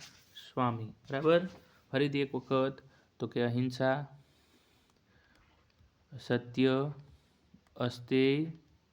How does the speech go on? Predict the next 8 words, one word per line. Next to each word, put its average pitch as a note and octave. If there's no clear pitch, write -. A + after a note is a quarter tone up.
અપરિગ્રહ C3
અને A#2+
બ્રહ્મચર્ય. A#2
બરાબર? C#3
પાંચ C3+
મહાવ્રત B2
આપે A2
છે. F#3